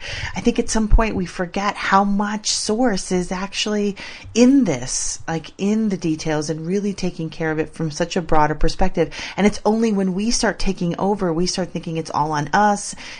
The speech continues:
and everything that goes wrong is our fault. And, you know, we're not loving the contrast, we're fighting the contrast,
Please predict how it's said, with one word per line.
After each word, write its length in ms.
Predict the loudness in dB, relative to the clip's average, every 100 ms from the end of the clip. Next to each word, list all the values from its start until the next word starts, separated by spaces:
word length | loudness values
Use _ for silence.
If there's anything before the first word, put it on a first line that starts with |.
| -4
and 120 | 0
everything 380 | 2 2 0 4
that 100 | 4
goes 200 | 4 2
wrong 240 | 0 -2
is 100 | -4
our 160 | -6 -8
fault. 600 | -2 0 2 2 0 -4
And, 320 | -4 -4 -4 -8 -14 -12 -2
you 80 |
know, 100 | 2
we're 120 | 6 6
not 260 | 6 2
loving 400 | 2 2 2 0
the 80 | -2
contrast, 720 | -2 -2 -2 -2 -2 -2 -4
we're 60 | -6
fighting 520 | -6 -6 -4 -2 -2
the 60 | -4
contrast, 680 | -4 -4 -2 -2 -2 -6